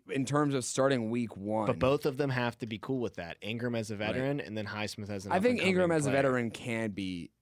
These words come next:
Speaker 1: okay with it.
Speaker 2: You'd hope that would be the case. You'd think that he might be a little humbled after a injury
Speaker 1: Right.
Speaker 2: riddled twenty twenty season, you know, looking in the mirror and saying, you know,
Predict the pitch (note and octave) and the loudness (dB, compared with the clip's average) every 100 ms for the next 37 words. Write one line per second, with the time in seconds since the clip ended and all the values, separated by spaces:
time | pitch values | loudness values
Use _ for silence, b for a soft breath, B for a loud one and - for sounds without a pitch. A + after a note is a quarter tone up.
0 | _ G2+ G2+ G#2 D#2 F2 - - _ _ | _ -8 -8 -8 -10 -12 -16 -18 _ _
1 | _ _ _ A#2+ B2+ C#3+ D#3 - - A#2+ | _ _ _ -4 0 0 0 -4 -6 -2
2 | A2 G2+ G2 G2 F2+ G#2+ G#2+ G2 F2+ - | -2 -4 -6 -6 -8 -4 -2 -2 -6 -10
3 | - _ _ _ _ _ A#2+ A2+ - C3 | -14 _ _ _ _ _ -6 -6 -2 -2
4 | B2 A#2 A#2+ A2 A2+ G2+ G#2+ G2 G#2+ G#2 | -2 -4 -4 -4 -4 -4 -4 -4 -2 -4
5 | G2 G#2+ G2+ F#2 F2+ - F#2+ F2+ F2+ - | -6 -8 -6 -6 -6 -8 -8 -8 -8 -12
6 | _ _ A2 A2 G2+ F#2+ F#2 F2+ - F#2 | _ _ -4 -4 -4 -4 -4 -6 -6 -6
7 | E2+ - A2 G2+ F2 G#2+ G2+ - G2+ F2+ | -6 -4 -2 -2 -6 -8 -8 -8 -8 -8
8 | - G#2+ G2 F2+ F2 b b b F#2 E2+ | -6 -6 -6 -12 -16 b b b -12 -10
9 | D#2 A#2 A#2+ A#2 G2+ F#2+ G#2+ G#2 F#2+ F2 | -6 -4 -2 -4 -4 -2 -2 0 -2 -6
10 | G2 F#2 F#2 F#2 F2+ | -6 -6 -6 -8 -8